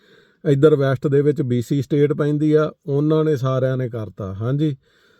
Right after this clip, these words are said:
ਤੇ ਅਮਰੀਕਾ 'ਚ ਵੀ ਕਰ ਰਹੇ ਆ, ਤੇ ਇੰਗਲੈਂਡ ਵਾਲਿਆਂ ਨੂੰ ਵੀ, ਹੋਰਾਂ ਦੇਸ਼ਾਂ ਵਾਲਿਆਂ ਨੂੰ ਵੀ ਹੁਣ ਚਾਹੀਦਾ ਵੀ ਇਹੋ ਜਿਹੀ ਚਵਲ ਦਾ ਬਾਈਕਾਟ ਕਰਨ,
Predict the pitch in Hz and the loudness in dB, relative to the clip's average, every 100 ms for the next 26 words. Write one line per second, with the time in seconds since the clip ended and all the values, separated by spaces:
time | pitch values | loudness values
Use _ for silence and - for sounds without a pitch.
0 | _ 143 143 143 139 131 160 156 160 160 | _ 0 2 2 0 0 0 0 2 0
1 | 147 139 127 143 143 147 156 156 147 135 | 0 0 0 0 2 2 2 2 2 2
2 | 131 135 139 139 143 143 147 151 151 120 | 2 0 2 2 2 0 0 0 0 0
3 | 123 139 143 139 131 - 135 139 139 135 | 0 0 2 2 0 0 -2 0 0 0
4 | 139 135 131 131 120 127 135 143 143 143 | 0 0 0 0 -2 -2 0 2 2 0
5 | 160 _ _ _ - 131 139 139 131 139 | -4 _ _ _ -6 0 2 4 4 4
6 | 147 139 127 131 131 135 120 120 120 117 | 2 2 4 4 2 0 2 2 2 2
7 | 131 131 131 135 135 147 | 2 0 0 -2 0 -2